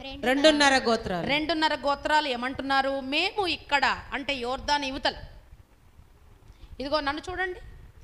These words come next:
Speaker 3: ఇది యోర్దాన్ నది. ఈ రెడ్ కార్పెట్ ఉందా? ఈ రెడ్ కార్పెట్ యోర్దాన్ నది. ఈ ఇవతల వీరికి పచ్చగడ్డి మందలకు అనుకూలంగా ఉన్న ప్లేస్ వాళ్ళకి కనిపించింది.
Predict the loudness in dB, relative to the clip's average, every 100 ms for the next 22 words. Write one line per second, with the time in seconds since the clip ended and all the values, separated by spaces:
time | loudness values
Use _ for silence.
0 | -20 -16 -10 -8 -4 -4 -2 -2 -2 -4
1 | -8 -8 -4 -4 -6 -4 -4 -2 -6 -6
2 | -2 -2 -4 -16 _ _ _ _ _ _
3 | _ _ _ _ -8 -4 -4 -4 -4 -2
4 | -2 -4 -6 -4 -4 -4 -4 -8 -8 -10
5 | -12 _ _ _ -20 -20 -6 0 0 0
6 | -4 -2 -2 0 2 2 2 -2 -6 -6
7 | -4 -6 -6 -4 -4 -4 -6 -4 -2 0
8 | -4 -4 -6 -2 -4 -2 -2 -4 -2 -4
9 | -4 -6 -6 -6 0 2 2 0 -2 -4
10 | -4 -2 -2 -2 -2 -2 -6 -8 -4 -2
11 | -4 -6 -8 -12